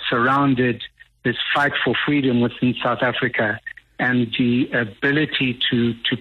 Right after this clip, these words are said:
play the music, because, um, there was the Medu Art Ensemble, which was a, a collective of, uh, different art forms and disciplines, music being one of them. There was photography, there was theater, there was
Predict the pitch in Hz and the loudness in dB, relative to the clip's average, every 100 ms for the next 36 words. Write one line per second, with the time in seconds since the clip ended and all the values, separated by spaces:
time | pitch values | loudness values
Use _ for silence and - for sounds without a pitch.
0 | - 147 151 131 120 127 131 113 98 - | -2 0 0 0 2 2 2 -2 -6 -8
1 | - - - - - 120 135 131 120 - | -14 -18 -16 -8 -4 0 2 2 0 -2
2 | - 123 117 113 113 - - - - - | -4 0 2 2 0 -4 -10 -10 -10 -20
3 | - - 151 160 139 139 131 120 131 147 | -20 -14 -8 -2 0 2 0 2 2 2
4 | 151 151 147 131 127 123 120 - 120 120 | 2 0 0 0 0 -2 -2 0 0 0
5 | 110 107 107 - 127 120 123 120 120 113 | -2 -2 -4 -2 0 2 2 2 2 2
6 | - 160 123 123 147 120 - 120 123 135 | 0 0 2 2 2 0 0 0 0 0
7 | - 135 110 - - 117 107 - - - | -2 -2 0 -4 -2 -2 -2 -2 -4 -6
8 | - - - - 120 110 107 131 139 127 | -8 -8 -8 -4 -2 0 -2 -2 0 0
9 | - 120 120 - 123 120 113 110 107 117 | 0 0 0 -2 2 2 2 0 0 -2
10 | - - 117 104 98 - 123 120 120 - | -2 0 0 0 0 0 2 2 0 0
11 | 117 113 117 117 117 113 117 123 107 107 | 2 4 4 2 2 2 2 2 -2 -2
12 | - 120 - 135 123 120 131 120 123 - | -4 -4 0 0 2 0 2 2 0 -4
13 | - - 113 110 107 - 127 123 123 123 | -18 -6 0 0 -2 -2 0 0 0 0
14 | 117 117 127 113 110 104 | 0 0 0 0 2 -2